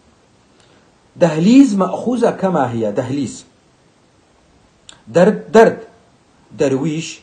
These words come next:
دريوش، مقتبسة من دريوش. سباس ما مستأشرف. جوز مقتبسة من جويز، جويز، جويز. أمين علي، يوجد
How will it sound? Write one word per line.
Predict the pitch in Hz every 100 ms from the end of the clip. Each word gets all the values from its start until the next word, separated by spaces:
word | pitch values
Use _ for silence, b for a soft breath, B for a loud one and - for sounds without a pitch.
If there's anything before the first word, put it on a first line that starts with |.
| _
دريوش، | 127 165 170 185 233 - - - _
مقتبسة | 127 - 156 147 135 123 113
من | 131 165 - _ _ _
دريوش. | 120 160 180 220 143 - - _ _ _ _ _ _ _ _ _ _ _ _
سباس | - 151 156 151
ما | 135
مستأشرف. | 135 123 113 104 - _ _ _ _ _ _ _ _ 120
جوز | 185 180 202 - - 139
مقتبسة | - - 185 180 175 160
من | 156 180 180 - - 123
جويز، | 196 190 123 104 110 92 - _ _ - 113
جويز، | 180 185 185 180 185 - - - _ _ _ _ _ _ _ _ _ _ _ _ _ _ 123
جويز. | 175 180 - - _ _ _ _ _ _ _ b b b _ -
أمين | 135 151
علي، | 131 156 160
يوجد | 151 135